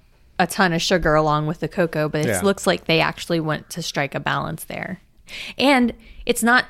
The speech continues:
Speaker 1: super thick. I feel like sometimes vegan chocolate milks are, like, too thick.
Speaker 2: Yeah.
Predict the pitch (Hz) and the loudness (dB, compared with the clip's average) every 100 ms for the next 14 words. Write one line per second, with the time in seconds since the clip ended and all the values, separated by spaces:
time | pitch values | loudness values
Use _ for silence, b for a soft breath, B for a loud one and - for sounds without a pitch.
0 | - - - 240 214 175 - 180 208 - | -8 -8 -2 0 2 0 2 0 2 -2
1 | 185 - 202 196 180 - - 175 170 - | -4 0 2 2 0 -4 -2 0 0 0
2 | 165 160 160 - - _ - _ _ - | 0 0 -4 -6 -10 _ -20 _ _ -8
3 | 175 170 165 160 - 151 - - 156 165 | 2 2 2 -2 -2 -2 -2 -4 -2 -2
4 | - 160 147 - - 160 156 156 165 190 | -2 -4 -4 -6 -10 -6 -4 -4 -4 -2
5 | 190 220 - 127 98 | -2 -2 0 0 0